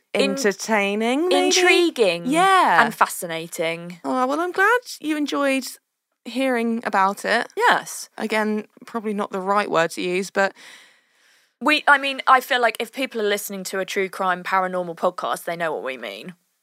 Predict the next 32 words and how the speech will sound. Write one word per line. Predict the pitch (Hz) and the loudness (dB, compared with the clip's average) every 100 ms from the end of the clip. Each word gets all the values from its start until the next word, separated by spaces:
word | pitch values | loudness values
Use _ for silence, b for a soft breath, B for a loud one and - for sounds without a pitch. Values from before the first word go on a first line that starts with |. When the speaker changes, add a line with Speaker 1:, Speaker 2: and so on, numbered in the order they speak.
| - | -4
Speaker 2:
Yeah, | 214 131 - - | 0 0 -4 -6
absolutely. | 175 - 151 143 - 131 143 - | -4 -4 -6 -6 -4 -8 -8 -12
Speaker 1:
It's | - | -4
Speaker 2:
And, | 160 156 185 | -4 -4 -6
you | 156 | -4
know, | 151 | -4
we | 175 | -6
don't | 170 180 160 - _ _ _ _ - | -4 -4 -4 -12 _ _ _ _ -8
enjoy | 170 160 170 175 | -8 -4 -2 0
those | 147 143 - | 0 -2 -4
things | 143 143 147 | -6 -6 -8
without | 151 151 - | -4 -4 -2
having | 156 147 | -6 -6
that | 147 143 | -8 -6
little | 139 143 _ | -8 -10 _
bit | - - | -10 -10
of | 151 | -4
morbid | 151 143 147 | -4 -4 -8
curiosity, | - 147 143 151 - 156 | -8 -4 -4 -4 -6 -6
wanting | 139 139 160 | -6 -8 -10
to | 147 156 | -8 -6
know | 151 | -4
more | 151 151 139 139 b b b b | -2 0 0 -2 b b b b
and | 160 151 | -4 0
going | 147 147 | 0 -2
to | - | -8
the | 135 | -8
deeper | 143 147 | -6 -4
depths | 143 - - | -4 -6 -12
of | 127 | -8
it | 127 | -6
all. | - 147 | -6 -10